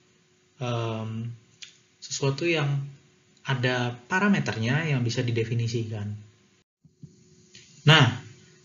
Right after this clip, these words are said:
jadi tujuannya itu apa sih? Tujuannya adalah keterhubungan antara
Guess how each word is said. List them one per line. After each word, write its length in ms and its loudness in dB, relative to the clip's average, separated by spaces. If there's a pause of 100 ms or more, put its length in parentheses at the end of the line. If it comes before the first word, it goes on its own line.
(120)
jadi 480 4 (320)
tujuannya 640 2
itu 160 -4
apa 240 -6
sih? 320 -4 (480)
Tujuannya 640 0
adalah 560 -4
keterhubungan 720 -2
antara 400 -8